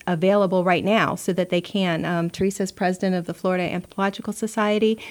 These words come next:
There are chapters all around the state that if you are interested in our history and the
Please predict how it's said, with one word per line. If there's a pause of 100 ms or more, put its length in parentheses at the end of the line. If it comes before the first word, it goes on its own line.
(180)
There
are
chapters
all
around
the
state (100)
that
if
you
are
interested
in
our
history
and
the